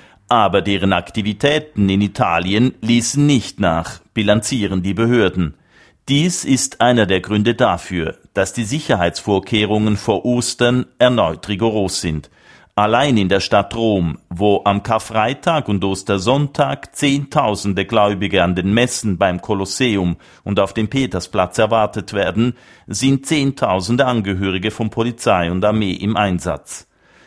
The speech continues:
Seit den Anschlägen in verschiedenen europäischen Städten verhafteten die italienischen Behörden regelmäßig Personen,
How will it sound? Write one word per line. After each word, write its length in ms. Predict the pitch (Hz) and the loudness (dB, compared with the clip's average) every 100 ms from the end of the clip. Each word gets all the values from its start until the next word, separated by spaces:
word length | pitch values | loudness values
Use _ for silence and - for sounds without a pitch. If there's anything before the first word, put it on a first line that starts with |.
| _ | _
Seit 380 | - 104 113 127 | -4 0 0 2
den 140 | 135 | 0
Anschlägen 640 | 123 131 - 98 85 85 95 | 2 0 -2 0 0 0 0
in 140 | 95 | -2
verschiedenen 640 | 90 101 - 120 101 95 90 | -2 -6 -4 -4 0 0 0
europäischen 640 | 90 95 110 95 95 107 | 0 -2 -2 -2 -2 -4
Städten 540 | - - 90 - 101 92 - _ | -4 -2 -4 -4 -6 -6 -8 _
verhafteten 720 | - 110 120 120 117 - 110 95 | -6 0 0 0 -6 -6 -2 0
die 120 | 104 | -2
italienischen 640 | 101 110 107 107 - 110 | -4 -2 0 -2 -2 -4
Behörden 580 | 98 110 104 92 101 107 | -2 0 2 0 2 0
regelmäßig 800 | 104 131 107 95 90 87 - 87 | 2 0 0 -2 -2 -4 -6 -8
Personen, 560 | 104 92 104 104 120 | -4 -2 0 2 2